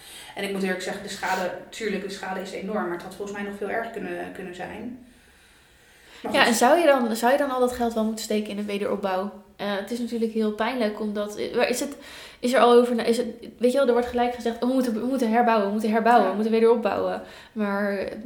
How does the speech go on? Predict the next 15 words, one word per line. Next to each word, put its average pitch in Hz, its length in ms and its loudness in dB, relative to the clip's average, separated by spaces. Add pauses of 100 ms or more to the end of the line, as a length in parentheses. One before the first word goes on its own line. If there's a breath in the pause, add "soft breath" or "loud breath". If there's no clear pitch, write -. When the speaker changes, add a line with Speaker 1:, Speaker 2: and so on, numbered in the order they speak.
(140)
Speaker 2:
moeten 196 180 -12
we 202 60 -8
niet 190 180 -12
nadenken 196 480 -6
of 214 120 -6
we - 60 -16
dit 202 180 -8
nog 208 100 -8
wel 196 180 -4
willen? 208 260 -2
En 185 120 -8
dit 196 180 -10
natuurlijk 214 300 -10
zo, 226 300 0
te-, - 120 -14